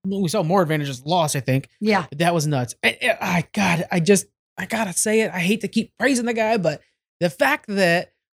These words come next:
Speaker 1: they thought Dwight, who was not gonna be in the jury and couldn't poison the well, Dwight had the idol that was Janine's idol.
Speaker 2: Yes.
Speaker 1: And it was in Jesse's, and he didn't tell anybody,
Speaker 2: Yep.
Speaker 1: guys.
Speaker 2: Yep.
Speaker 1: Future Survivor.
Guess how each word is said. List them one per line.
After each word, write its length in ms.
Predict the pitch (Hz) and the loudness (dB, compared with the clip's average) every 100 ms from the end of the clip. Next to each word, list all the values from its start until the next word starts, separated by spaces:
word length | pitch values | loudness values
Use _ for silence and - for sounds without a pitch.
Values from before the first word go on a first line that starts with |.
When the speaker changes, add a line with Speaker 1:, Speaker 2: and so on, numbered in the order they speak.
| _ - | _ 0
Speaker 1:
they 160 | 214 | 2
thought 300 | 233 196 175 | 2 0 -2
Dwight, 420 | 180 190 202 165 170 | -2 0 2 2 -2
who 160 | 170 | -4
was 240 | 156 196 269 | 2 2 2
not 140 | 277 | -2
gonna 120 | 247 | -2
be 80 | 233 | 0
in 60 | 202 | 0
the 60 | |
jury 260 | 165 175 170 | 2 2 2
and 80 | 156 | 0
couldn't 240 | 233 233 | -2 0
poison 280 | 220 185 165 | 0 0 2
the 80 | 151 | 2
well, 340 | 143 135 147 _ _ _ _ _ 175 | 2 0 -2 _ _ _ _ _ -4
Dwight 540 | 170 202 254 220 185 | -2 0 2 4 2
had 300 | 170 170 196 | -2 0 2
the 100 | 185 190 | 4 4
idol 300 | 185 175 165 | 4 2 2
that 140 | 165 | 0
was 120 | 156 170 | 0 0
Janine's 280 | 175 185 | 2 2
idol. 440 | 151 139 135 139 170 | 2 0 -2 -4 -6
Speaker 2:
Yes. 380 | 226 240 226 208 | 0 2 4 4
Speaker 1:
And 100 | 190 | 4
it 40 | 202 | 4
was 140 | 196 | 4
in 100 | 220 | 2
Jesse's, 300 | 190 185 180 | 2 0 -2
and 220 | - 226 | -2 0
he 160 | 269 - | -2 -2
didn't 300 | 403 403 427 - | -2 0 0 2
tell 240 | 381 453 | 2 2
anybody, 380 | 392 277 226 214 | 2 4 4 4
Speaker 2:
Yep. 120 | 247 | 4
Speaker 1:
guys. 260 | 185 180 180 - | 4 2 0 -4
Speaker 2:
Yep. 320 | 214 240 262 | 0 0 2
Speaker 1:
Future 340 | 247 277 269 | 2 2 0
Survivor. 580 | - 208 165 135 107 - | 0 2 2 0 -4 -16